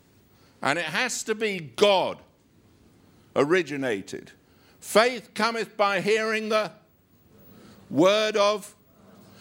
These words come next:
we're born again of the incorruptible word of God. And I see so many people,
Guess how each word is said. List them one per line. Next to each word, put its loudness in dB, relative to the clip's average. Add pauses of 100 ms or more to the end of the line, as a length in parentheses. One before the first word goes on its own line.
(140)
we're 6
born 2
again 0
of -2
the 2
incorruptible -2 (720)
word 4
of 0 (800)
God. 2 (1900)
And 2
I -2
see -2
so 2
many -2
people, 0